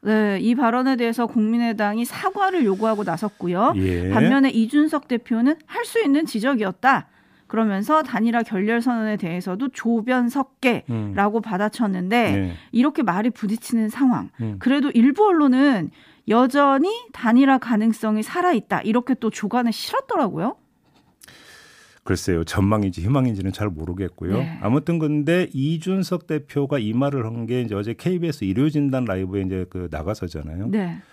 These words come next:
Speaker 2: 그래서 이게 또 결정적 영향을 미친 것이냐,
Speaker 1: 음.
Speaker 2: 이걸 좀 봐야 되는데 어제 대국민 결렬 선언을 보면 그 안철수 후보가 이런 말을 해요. 상을 마친 어젯밤. 그러니까 지금 기점으로 하면 그저께 밤이 되는
Speaker 1: 어,
Speaker 2: 거죠.
Speaker 1: 그렇죠.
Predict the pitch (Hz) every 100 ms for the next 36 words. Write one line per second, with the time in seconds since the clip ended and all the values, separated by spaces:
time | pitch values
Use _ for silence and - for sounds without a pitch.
0 | _ _ _ - 120 110 123 139 143 -
1 | 104 - 151 151 143 98 90 113 113 82
2 | 80 - 117 98 90 92 92 - - 226
3 | 208 165 117 127 - 95 104 101 87 90
4 | 117 110 80 _ _ _ - 135 139 151
5 | 143 123 135 165 165 165 160 - 98 120
6 | 156 175 170 143 143 135 117 110 127 151
7 | 170 160 - - 90 95 165 - 147 123
8 | 92 135 135 110 87 98 127 - 190 220
9 | 220 151 - 151 143 87 104 107 95 -
10 | - - _ _ 117 104 113 98 - -
11 | 127 165 139 139 120 110 101 107 107 -
12 | 107 113 139 147 92 85 80 175 220 208
13 | 196 202 - 196 170